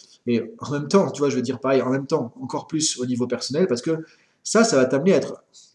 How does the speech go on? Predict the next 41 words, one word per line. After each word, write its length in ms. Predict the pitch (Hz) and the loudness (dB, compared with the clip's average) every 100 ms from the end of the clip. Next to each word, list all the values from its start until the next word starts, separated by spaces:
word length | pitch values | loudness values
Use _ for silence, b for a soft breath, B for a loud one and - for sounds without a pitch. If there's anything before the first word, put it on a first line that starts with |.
| - | -12
à 60 | 127 | -6
ton 160 | 135 | -2
épanouissement 500 | 143 175 165 - 185 | 0 0 0 0 -2
personnel 380 | 170 - 131 101 | -2 -4 -4 -4
et 60 | 104 | -2
à 60 | |
avoir 240 | 117 - - | -2 -2 -2
ton 140 | 120 | -4
mode 360 | 127 185 151 127 | 0 2 2 2
de 100 | 139 | 2
vie, 300 | 131 165 147 | 2 -2 -4
disons, 420 | 131 123 160 139 | -2 -2 -2 0
euh, 440 | 120 110 107 107 - | 0 -2 -6 -12 -14
idéal. 300 | 151 127 113 - - _ _ _ _ _ _ | -2 0 0 -2 -16 _ _ _ _ _ _
Et 80 | 120 | -6
donc, 200 | 120 131 | -2 -2
du 140 | 127 131 | -2 0
coup, 300 | 202 214 160 | 2 0 0
une 100 | 147 | -4
vie 320 | 143 180 233 | 2 4 6
qui 120 | 175 | 4
est 20 | |
en 60 | 151 | 2
adéquation 480 | 139 139 160 160 196 | 2 0 0 2 2
avec 120 | - | 2
tes 140 | 156 | 0
valeurs, 340 | 131 160 117 98 | 4 6 4 2
une 80 | 123 | -6
vie 100 | 165 | -2
qui 80 | |
a 40 | 135 | -2
plus 160 | - | -2
de 80 | 147 | -4
sens. 280 | - 113 101 | -2 -4 -6
Parce 120 | 101 | -10
qu'on 200 | - 101 | -10 -6
l'a 120 | 104 | -2
vu 160 | 120 147 | 0 0
avec 220 | 123 - | 0 0
les 80 | 120 | -2
valeurs, 400 | 123 196 226 | 2 4 4